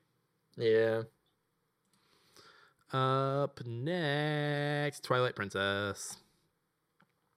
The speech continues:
Speaker 1: And what I like about Twilight Princess is just its dark atmosphere.
Speaker 2: Jake,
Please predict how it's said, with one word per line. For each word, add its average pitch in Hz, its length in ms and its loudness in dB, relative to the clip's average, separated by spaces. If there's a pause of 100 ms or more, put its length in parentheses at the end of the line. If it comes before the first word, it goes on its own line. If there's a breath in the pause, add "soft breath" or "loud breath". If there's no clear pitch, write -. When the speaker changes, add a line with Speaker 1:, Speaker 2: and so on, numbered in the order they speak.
(240)
Speaker 1:
And 123 160 -2
what 165 120 6
I - 20 6
like 196 200 4
about 156 200 2
Twilight 127 320 4
Princess 117 420 -2
is 113 140 -12
just - 200 -10 (100)
its 117 220 -4
dark 110 340 0
atmosphere. - 680 -8 (1200)
Speaker 2:
Jake, 143 260 -2